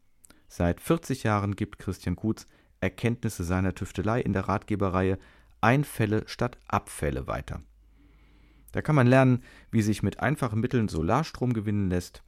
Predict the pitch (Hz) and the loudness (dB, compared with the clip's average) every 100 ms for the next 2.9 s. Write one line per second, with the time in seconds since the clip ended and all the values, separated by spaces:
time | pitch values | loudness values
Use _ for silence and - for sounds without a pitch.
0 | _ - 80 85 80 76 - 113 127 107 | _ -8 0 2 2 0 2 4 4 0
1 | 101 92 95 - 85 80 104 127 - 139 | 0 2 0 0 -2 0 0 -2 -2 -2
2 | 190 - 87 - 71 - - - - | -2 -4 -4 -4 -10 -12 -14 -14 -18